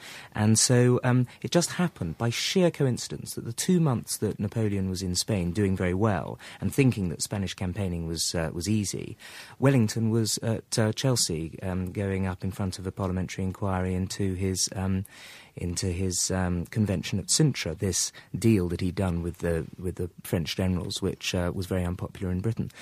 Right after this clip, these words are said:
And so it was one of those huge coincidences of history that, uh, for the only two months out of the six years of the Peninsular War, these two men did not, in fact, clash.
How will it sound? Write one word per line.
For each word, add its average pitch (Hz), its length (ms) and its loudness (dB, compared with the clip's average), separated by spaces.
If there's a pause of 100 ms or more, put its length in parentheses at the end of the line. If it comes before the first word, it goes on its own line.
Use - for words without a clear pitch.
(120)
And 135 120 0
so 156 80 6
it - 60 4
was 143 120 0
one 165 100 6
of 160 60 4
those 143 180 4 (320)
huge - 340 2
coincidences 101 680 -2
of 98 80 -4
history 120 440 0
that, - 340 0
uh, 113 140 2 (180)
for 107 100 -6
the 117 180 2
only 151 300 6
two 117 300 4
months 98 340 -2
out 101 160 -2
of 98 80 -6
the 101 60 -6
six - 360 2
years 107 300 4
of 92 80 -4
the 95 80 -6
Peninsular 98 480 0
War, 95 380 0 (180)
these 113 180 2
two 123 200 4
men 107 220 4
did 104 160 0
not, 117 260 2
in 98 100 0
fact, - 240 -6
clash. 113 500 -6